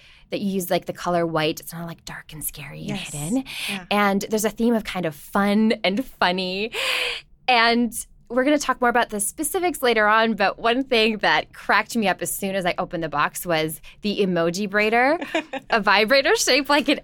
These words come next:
Speaker 1: eggplant.
Speaker 2: Yep.
Speaker 1: I'm curious, why was it important for you, or is it important to you,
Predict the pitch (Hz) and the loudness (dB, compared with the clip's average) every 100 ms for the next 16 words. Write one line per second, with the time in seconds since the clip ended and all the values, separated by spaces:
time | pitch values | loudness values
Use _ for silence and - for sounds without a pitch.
0 | - 226 226 254 180 139 190 220 208 233 | 0 0 0 0 2 2 0 0 -2 -2
1 | - - - - - - - - - 262 | -10 -20 -14 -12 -14 -16 -20 -8 0 2
2 | 247 - 392 370 320 208 190 269 - - | 0 0 4 4 6 4 2 0 -6 -8
3 | - 247 240 254 294 359 403 - 226 240 | -6 0 4 4 4 2 -2 -4 0 2
4 | 220 220 208 202 196 175 190 - 190 165 | 4 2 0 0 0 0 -4 -2 0 2
5 | 160 165 240 247 247 196 - 170 311 - | 2 2 0 2 2 0 -2 -2 -2 -4
6 | 175 160 151 147 | -2 -2 -2 -4